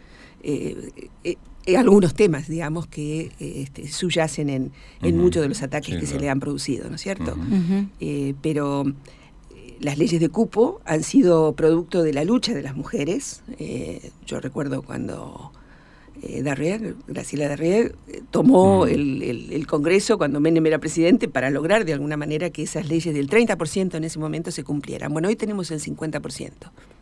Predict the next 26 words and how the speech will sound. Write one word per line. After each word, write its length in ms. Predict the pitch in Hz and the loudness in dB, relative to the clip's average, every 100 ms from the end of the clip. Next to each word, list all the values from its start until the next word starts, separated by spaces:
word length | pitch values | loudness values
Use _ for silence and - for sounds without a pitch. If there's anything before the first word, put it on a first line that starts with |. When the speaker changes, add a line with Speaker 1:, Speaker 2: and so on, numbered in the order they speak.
| - | -12
Speaker 2:
Ujú. 100 | 80 139 123 - | -10 -10 -12 0
Speaker 1:
Pero 160 | 170 | 6
el 120 | 170 165 | 6 6
llenar 240 | 185 254 | 6 4
las 160 | 294 196 | 4 4
bancas 320 | 202 196 170 | 4 2 -4
con 180 | 165 156 | -2 -2
mujeres 640 | 151 160 143 165 - - - - - - - - | -2 -2 -2 -4 -8 -14 -20 -20 -20 -20 -8 2
no 160 | 208 | 2
significa 840 | 233 220 185 160 214 226 196 151 - - - | 4 0 0 -2 -6 -6 -6 -6 -12 -16 -2
que 120 | 165 | 0
la 100 | 151 | 0
sociedad 400 | 165 - 151 156 | -4 -2 0 0
haya 140 | 156 | 0
evolucionado. 640 | 160 147 147 143 139 135 151 | -2 -2 -4 -4 -6 -8 -8
Hay 160 | 175 165 | -2 0
formas 340 | - 180 175 | 0 0 0
sutiles 540 | - 185 147 233 151 147 | 0 -2 2 2 2 0
de 60 | 156 | 2
dominación 680 | 151 151 - 175 175 208 - - | 2 2 2 4 4 2 -4 -4
Speaker 3:
Claro. 0 | |
Speaker 2:
Claro, 320 | 175 175 180 | -2 0 -2
Speaker 3:
Sí, 60 | - | -6
claro. 180 | 156 170 - | -8 -10 -12
Speaker 2:
exactamente. 560 | 139 - 214 180 143 | -12 -10 -6 -4 -4
Speaker 3:
Ujú. 180 | 170 208 | -4 -6